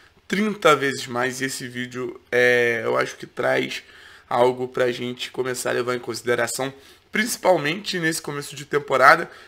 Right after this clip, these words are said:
mas no começo de temporada de dois mil e vinte e dois, dois mil e vinte e três, dois mil e vinte e quatro, até quando o Atlético apostar acertadamente nesse projeto de aspirante. E, enfim, eu acho que a gente precisa ter isso muito bem alinhado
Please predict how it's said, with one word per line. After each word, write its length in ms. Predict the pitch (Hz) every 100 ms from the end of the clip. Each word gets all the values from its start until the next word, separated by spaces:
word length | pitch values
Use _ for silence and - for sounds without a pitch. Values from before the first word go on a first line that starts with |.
| _
mas 180 | 190 202
no 80 |
começo 320 | 208 196 190 -
de 60 |
temporada 520 | - 160 165 147 147
de 120 | 139 135
dois 200 | 135 131
mil 200 | 135 131
e 40 |
vinte 260 | 127 131 123
e 40 |
dois, 340 | 120 139 156 131
dois 180 | 127 127
mil 120 | 127
e 20 |
vinte 180 | 127 -
e 60 |
três, 280 | - 131 139
dois 160 | 135 127
mil 120 | 131
e 40 |
vinte 180 | 131 131
e 40 | -
quatro, 320 | 120 120 - - - - -
até 600 | 143 147 - 156 160 160 - _
quando 360 | - 139 135 135
o 80 |
Atlético 520 | 131 131 120 123 - 123
apostar 800 | - 143 - - 131 - - -
acertadamente 1000 | - - 208 202 190 175 147 156 160 - _ _ _
nesse 400 | 156 160 180 175
projeto 480 | - 147 139 135 131
de 100 | 131
aspirante. 640 | 127 - 120 123 127 - - - _
E, 580 | 139 143 135 127 123 -
enfim, 400 | - 156 - - 101
eu 160 | 113
acho 220 | 117 123 -
que 80 |
a 80 | 127
gente 240 | 135 120 -
precisa 580 | - - 120 120 120 117 - _ _ -
ter 100 | 127
isso 340 | 123 120 -
muito 280 | 135 147 143
bem 300 | 131 143 139
alinhado 640 | 135 135 127 135 139 123